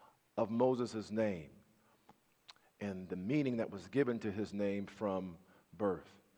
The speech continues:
which was, "I have drawn you out of the water." I have drawn you out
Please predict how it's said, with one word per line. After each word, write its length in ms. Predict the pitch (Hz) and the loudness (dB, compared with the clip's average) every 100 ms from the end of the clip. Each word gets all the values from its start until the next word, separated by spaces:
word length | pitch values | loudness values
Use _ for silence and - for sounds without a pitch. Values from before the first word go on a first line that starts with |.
| _ _ - _ - | _ _ -20 _ -2
which 300 | 117 143 - | 0 0 4
was, 360 | 104 101 92 - - _ _ - | 4 4 2 -8 -20 _ _ 2
"I 140 | 110 | 2
have 260 | 104 95 92 | 2 -4 -8
drawn 560 | 98 120 127 127 131 | 0 4 6 6 4
you 280 | 113 117 117 | 2 0 0
out 280 | 110 98 82 - - _ _ _ | 0 0 -4 -12 -20 _ _ _
of 180 | 104 95 | -4 -2
the 80 | 101 | -2
water." 400 | 101 107 87 67 - _ _ - - - | 2 2 2 -4 -18 _ _ -20 -20 -12
I 80 | - | -8
have 240 | - 98 80 - | -6 -6 -8 -2
drawn 400 | 120 135 143 135 | 2 4 4 2
you 260 | 120 123 | 0 2
out 260 | 95 98 80 | 2 2 -2